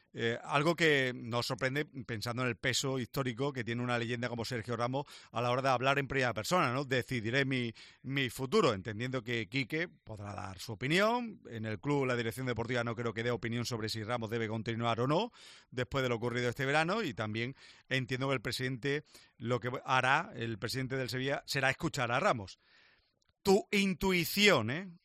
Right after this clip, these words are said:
Ya no te hablo de información, para no meterte en ningún berenjenal. Tu intuición.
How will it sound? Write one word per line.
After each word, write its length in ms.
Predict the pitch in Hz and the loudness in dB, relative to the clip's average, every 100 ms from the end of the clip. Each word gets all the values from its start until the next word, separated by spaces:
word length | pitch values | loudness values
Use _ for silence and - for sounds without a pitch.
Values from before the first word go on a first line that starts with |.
| _ | _
Ya 160 | 120 | 2
no 80 | 208 | 4
te 80 | 214 | 6
hablo 200 | 226 247 | 6 6
de 120 | 220 | 4
información, 760 | 196 165 175 160 147 135 180 127 | 2 2 2 4 2 2 0 2
para 220 | 120 131 | 0 0
no 100 | 170 | 0
meterte 400 | 175 170 156 170 | 0 -2 -2 -4
en 80 | 170 | -4
ningún 380 | 160 156 165 | -4 -4 -2
berenjenal. 580 | 160 156 127 147 107 95 _ | 0 -2 0 -2 -2 -6 _
Tu 120 | 220 | 6
intuición. 880 | 220 196 196 196 - 220 175 98 | 6 4 2 2 4 4 4 2